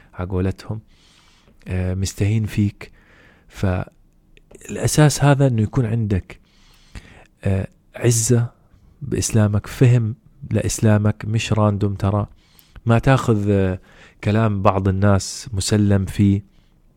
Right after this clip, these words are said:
ادرس، افهم. آه، إذا أنت معرض للشبهات، أظن، أظن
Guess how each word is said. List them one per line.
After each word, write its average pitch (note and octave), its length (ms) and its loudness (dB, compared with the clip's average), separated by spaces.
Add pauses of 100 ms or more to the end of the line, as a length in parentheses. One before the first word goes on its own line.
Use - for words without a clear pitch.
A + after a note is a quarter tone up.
(680)
ادرس، A#2 560 0 (160)
افهم. A2+ 500 0 (720)
آه، F#2 560 -2
إذا A#2 200 0
أنت B2 160 0
معرض G#2+ 400 2
للشبهات، G2+ 720 0
أظن، A2 360 0
أظن G2 420 -2